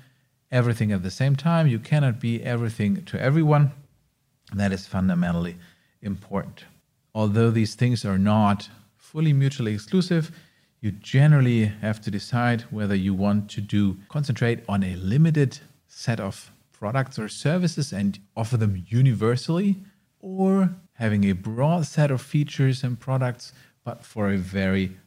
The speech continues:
limited subset of customers that you are really dealing with. So, for example, there are private banks who cater for all the financial needs,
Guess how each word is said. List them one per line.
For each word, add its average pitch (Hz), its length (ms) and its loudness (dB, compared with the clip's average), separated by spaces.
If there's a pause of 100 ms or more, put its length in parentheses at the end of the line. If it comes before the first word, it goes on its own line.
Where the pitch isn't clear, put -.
(160)
limited 107 840 0
subset 107 640 -6 (140)
of 98 640 -2
customers 95 640 -2
that 101 180 -2
you 98 240 -2
are 95 120 0
really 92 400 0
dealing 104 420 0
with. - 300 -10 (340)
So, 110 240 -4
for 151 200 2
example, 104 760 0 (140)
there 92 300 -4
are 90 460 -2
private 107 380 0
banks 113 520 0 (440)
who 113 100 -18 (160)
cater 113 600 -2 (200)
for - 180 -12
all 135 160 4
the 160 80 4
financial 117 520 2
needs, 113 540 0